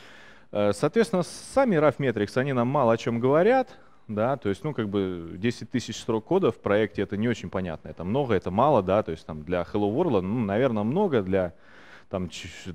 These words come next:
там, ну, какой-нибудь, э, реляционной базы данных, да, исходников, это, наверное, мало. Вот. Единственное, что можно там посмотреть на порядок, да, и примерно оценить, да,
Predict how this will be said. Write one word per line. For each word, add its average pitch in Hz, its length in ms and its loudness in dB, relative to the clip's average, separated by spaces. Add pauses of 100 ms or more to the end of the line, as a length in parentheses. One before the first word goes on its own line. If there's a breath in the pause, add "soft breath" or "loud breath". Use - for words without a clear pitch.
там, 85 300 -4
ну, 82 200 -6 (380 loud breath)
какой-нибудь, 85 640 -6
э, 82 280 0
реляционной 90 420 -4
базы 90 260 0
данных, 113 280 -2
да, 85 160 -2
исходников, 78 480 -12
это, 80 120 -20
наверное, 80 220 -10
мало. 175 320 -2 (480 loud breath)
Вот. 110 260 2
Единственное, 170 360 0
что - 180 -2
можно 117 320 0
там 98 180 -2
посмотреть 101 460 0
на 92 300 -2 (100)
порядок, 117 460 0
да, 101 200 4
и 80 140 -6
примерно 110 500 -2
оценить, 87 380 -4
да, 92 220 -4